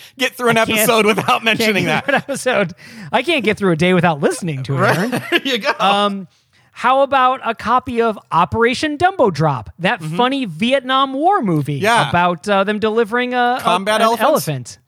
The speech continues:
Speaker 2: Yeah,
Speaker 1: Yeah.
Speaker 2: the combat elephant.
Speaker 1: <laughs>
Speaker 2: Uh,
Speaker 1: Guy
Speaker 2: uh, perha-, <laughs> perhaps you'd be interested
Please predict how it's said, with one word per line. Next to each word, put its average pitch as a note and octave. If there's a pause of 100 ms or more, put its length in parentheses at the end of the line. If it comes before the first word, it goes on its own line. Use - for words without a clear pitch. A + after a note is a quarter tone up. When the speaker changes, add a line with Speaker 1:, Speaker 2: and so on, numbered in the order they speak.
Speaker 2:
Yeah, D#4+
Speaker 1:
Yeah. G#3+
Speaker 2:
the -
combat D4+
elephant. C#3+
Speaker 1:
<laughs> G#3+ (340)
Speaker 2:
Uh, F#3+ (360)
Speaker 1:
Guy -
Speaker 2:
uh, G#3+ (760)
perha-, A3+
<laughs> F3+
perhaps B3 (220)
you'd A#3+
be A#3+
interested G#3+